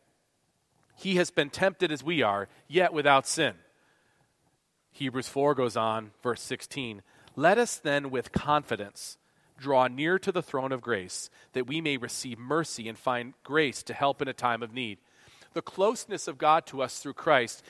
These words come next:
means we could go to, immediately to the throne of God, and he'll never turn us away. I know our concept of God can be formed with maybe our relationship with our father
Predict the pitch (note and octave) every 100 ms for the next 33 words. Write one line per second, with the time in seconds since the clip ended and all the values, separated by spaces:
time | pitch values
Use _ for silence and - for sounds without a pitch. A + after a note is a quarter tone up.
0 | - - E3+ C#3 F#3+ G#3+ E3+ E3+ D#3 D3
1 | C#3+ - D3+ D#3+ A3+ A#3+ F#3+ E3+ D#3+ C#3
2 | F3 E3+ C#3 D#3 C#3 A#2+ - - D3+ D#3
3 | E3+ F#3 - F3+ F3 - C#3+ C3+ G#2 -
4 | _ _ _ _ - E3 G#3 A3 - D3
5 | - E3 F#3 - D3 C3+ A#2+ B2+ B2+ C3+
6 | B2 - D3 C3 A#2+ D3 C#3 C3 A#2+ B2
7 | C#3+ - C#3 B2 A2+ G#2+ - D3 E3 E3+
8 | F3